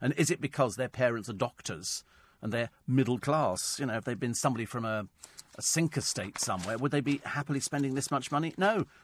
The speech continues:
This family would have been pilloried from pillar to post.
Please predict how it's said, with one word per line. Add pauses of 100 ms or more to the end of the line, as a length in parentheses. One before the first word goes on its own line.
This
family
would
have
been
pilloried
from
pillar
to
post.